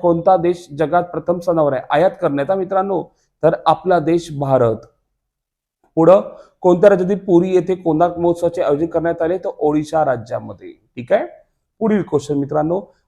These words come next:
आशिया तलवारबाजी, तलवारबाजी महासंघाच्या महासचिवपदी कोणाची नियुक्ती करण्यात आली?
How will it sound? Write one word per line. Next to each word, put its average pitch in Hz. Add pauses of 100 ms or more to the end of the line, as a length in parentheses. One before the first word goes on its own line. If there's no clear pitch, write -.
आशिया 196
तलवारबाजी, 190
तलवारबाजी 180
महासंघाच्या 175
महासचिवपदी 165
कोणाची 165
नियुक्ती 170
करण्यात 170
आली? 208